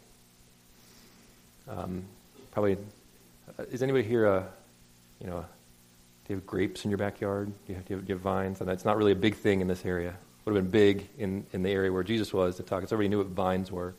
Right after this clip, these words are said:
We all know conceptually what vines are, right? They're the main part of the plant. You got the grapevine. Uh, the vine is the part that's connected to the root system. It's the part where the nourishment comes from. It supports the whole rest of the plant.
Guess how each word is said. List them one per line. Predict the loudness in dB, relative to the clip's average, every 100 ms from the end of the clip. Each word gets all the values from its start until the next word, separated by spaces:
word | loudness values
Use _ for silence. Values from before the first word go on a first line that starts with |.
| -16 -14 -14 -18 -20 -20 -8
We | 4
all | 4
know | 6 4
conceptually | 2 0 -2 -2 -4
what | -4
vines | -6 -4
are, | -2
right? | -4 -2
They're | 0
the |
main | 2 4 4 4
part | 6 6
of | 6
the |
plant. | 2 2 2 -2 -12 -20 -20 -20 -20 -20 -6
You | -4
got | -2
the |
grapevine. | 6 6 8 6 8 6 2 -4 -20 -6
Uh, | 0 2
the | 2 2
vine | 6 6 6
is |
the | 4
part | 2
that's | 0
connected | 0 2 2 0
to | 0
the | 0 0 -14 0
root | 0 0
system. | 0 0 0 -6
It's | -6
the |
part | 2 2
where | 4
the | 2
nourishment | 4 6 6 4 -2 -2 0
comes | 0 0 -2
from. | 0 2 2
It | 0
supports | -4 0 2 2 2
the | -4 -2
whole | 4 6 6
rest | 6 4 4 0
of | -2
the | -4
plant. | 0 2 2 0 -12